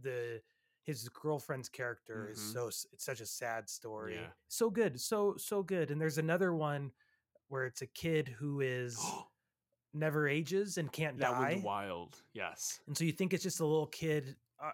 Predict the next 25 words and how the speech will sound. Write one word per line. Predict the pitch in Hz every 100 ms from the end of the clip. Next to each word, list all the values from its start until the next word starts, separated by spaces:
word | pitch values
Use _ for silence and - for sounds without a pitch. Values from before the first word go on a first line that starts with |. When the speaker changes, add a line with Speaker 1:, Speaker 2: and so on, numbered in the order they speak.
| -
Speaker 1:
and | 147
then | 139 139
he's | 131 139 -
super | - 170 147
weird, | 127 135 131 120
though. | 117 117 117
And | 120
then | 127 127
turns | 143 135
out | 131 127 117
he's, | 123
like, | 120 117
a |
freaking | - 135 120 117
murder | 117 117 117 113 104
psycho | - 113 110 - 110 120
who's | 139 135 -
got | 131
eternal | 120 - 151 127
life | 120 117 110
because | - -
of | 131
some | - 123
freak | - 123 110
accident, | 120 117 - 139 143